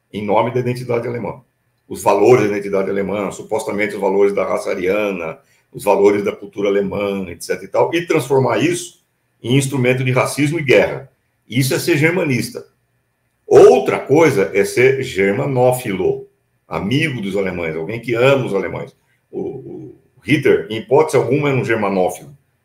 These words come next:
Ele era um germanista. Pra usar o, essa mesma, essa mesma raciocínio em relação ao Netanyahu, eu vou dizer, o Netanyahu tá muito man-, tá muito longe de ser um judeu,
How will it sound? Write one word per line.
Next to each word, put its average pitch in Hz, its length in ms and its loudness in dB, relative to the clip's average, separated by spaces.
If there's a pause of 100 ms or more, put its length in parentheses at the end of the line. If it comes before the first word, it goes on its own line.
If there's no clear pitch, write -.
Ele 95 220 0
era 107 140 4
um 117 60 -4
germanista. 123 600 0 (800)
Pra 107 180 4
usar 120 460 4
o, 95 600 2
essa 92 220 -8
mesma, 98 920 -4
essa - 240 -14
mesma 98 760 -6 (300)
raciocínio 101 560 -2
em 95 40 -2
relação 95 480 -2
ao 92 160 -8
Netanyahu, 95 640 -4 (520)
eu 101 140 0
vou 113 120 0
dizer, 101 520 0 (720)
o 80 120 -14
Netanyahu 107 540 0
tá 135 80 -2
muito 135 320 0
man-, 127 300 0
tá 80 160 -10
muito 131 240 -2
longe 135 280 4
de 113 60 -8
ser 127 120 -4
um 123 100 0
judeu, 117 600 2